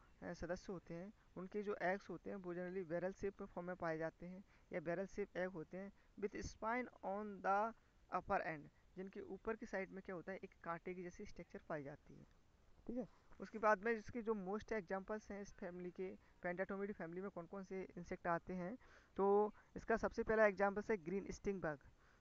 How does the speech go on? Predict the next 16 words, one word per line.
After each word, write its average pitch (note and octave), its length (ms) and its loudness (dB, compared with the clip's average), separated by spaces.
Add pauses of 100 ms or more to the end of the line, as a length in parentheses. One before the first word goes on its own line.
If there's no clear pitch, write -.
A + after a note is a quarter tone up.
(100)
तो G3+ 200 4
इसका - 240 -6
scientific G3 420 0
नेम A3 240 2
है F3 60 2
Nazara F3+ 260 8
viridula। D#3 500 4 (360)
Generally, G#3 400 2
green G#3 480 -2
sting G#3+ 300 -4
bug G#3 400 2 (240)
is F#3+ 200 2
a E3+ 120 0
most G#3+ 320 6
important, G3+ 520 2 (240)
uh, F3+ 800 0